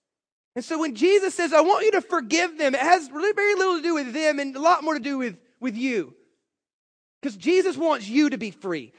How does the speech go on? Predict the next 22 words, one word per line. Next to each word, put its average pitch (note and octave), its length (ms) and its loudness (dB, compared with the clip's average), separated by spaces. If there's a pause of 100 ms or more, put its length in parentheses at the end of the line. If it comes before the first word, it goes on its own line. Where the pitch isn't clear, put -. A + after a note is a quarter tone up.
(100)
Jesus E4+ 320 0
wants E4 260 -6
you D4 220 2
to C#4+ 80 -4
be A#3+ 160 -6
full A3+ 240 0
of D#3+ 80 -8
joy. D3+ 400 -4 (320)
And A3+ 120 -4
you G4+ 120 4
can't F#4+ 260 0
experience C#4 520 -6
that A3+ 140 0
as F#3+ 60 -8
long A3 160 -6
as F#3 100 -10
you G#3 80 -12
harbor G3+ 320 -2
this F3 220 -8
thing F3 340 -10 (600)
called G3+ 200 -8
unforgiveness. D#3+ 880 -10